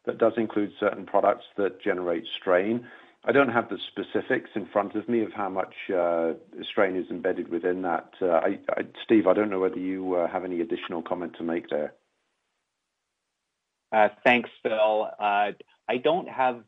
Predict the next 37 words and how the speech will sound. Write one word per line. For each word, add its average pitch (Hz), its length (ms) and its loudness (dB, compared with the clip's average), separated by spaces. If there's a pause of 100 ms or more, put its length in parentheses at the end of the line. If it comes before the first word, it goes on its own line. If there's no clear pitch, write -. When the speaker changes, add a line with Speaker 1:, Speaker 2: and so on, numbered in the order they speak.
Speaker 2:
the, 101 420 -4 (140)
the 107 100 -6 (320)
numbers 101 680 -8 (200)
in 95 180 -16 (200)
front 92 240 -4
of 104 120 -2
me, 139 220 2
but 101 340 0 (120)
as 113 180 2
you 120 80 0
can 107 140 -4
imagine, 101 500 0
we, 101 300 -2
uh, 92 240 2 (880)
you 113 80 -4
know, 98 120 -6
given 113 260 0
that 101 180 0
you, 104 120 -6 (200)
you, 101 340 -8 (120)
it's 107 180 -4
a, 95 300 0
a - 20 -6
drag 107 380 4
on 98 240 -4 (100)
earnings, 101 400 0
and 98 120 -6
it, 90 100 -8 (200)
uh, 95 260 0 (440)
you 104 80 -10
know, 95 60 -6
we, 104 340 -6
we, 107 580 -6
uh, 98 360 -4
do 127 140 0 (120)
focus 113 540 0 (360)
on 101 340 -4